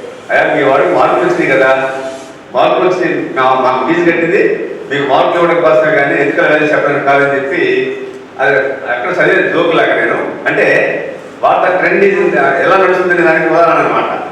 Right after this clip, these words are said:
మరి అట్లా కాకుండా మనం ఈరోజు అర్థం చేసుకోవాలి, మనిషి జీవన విధానంలో ఏ రకమైనటువంటి చేంజెస్ తెచ్చుకోవాలో మనం నేర్చుకోవాలి. మనిషిని మనిషి ఎలా గౌరవించాలో నేర్చుకోవాలి.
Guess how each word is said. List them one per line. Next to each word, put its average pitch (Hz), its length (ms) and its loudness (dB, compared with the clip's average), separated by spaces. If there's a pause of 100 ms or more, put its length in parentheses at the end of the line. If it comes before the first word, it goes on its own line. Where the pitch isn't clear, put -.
(240)
మరి 135 100 -2
అట్లా 139 220 2 (400)
కాకుండా 143 380 0 (1040)
మనం 143 640 0
ఈరోజు 143 600 2 (440)
అర్థం 160 260 0
చేసుకోవాలి, 151 600 2
మనిషి - 260 0
జీవన 165 500 0
విధానంలో 151 640 2
ఏ - 60 4
రకమైనటువంటి 151 800 2 (480)
చేంజెస్ 151 320 2
తెచ్చుకోవాలో 147 420 0
మనం 139 200 0
నేర్చుకోవాలి. 135 480 2 (500)
మనిషిని 175 300 0
మనిషి 147 340 0
ఎలా 139 140 4
గౌరవించాలో 151 720 2
నేర్చుకోవాలి. 139 600 0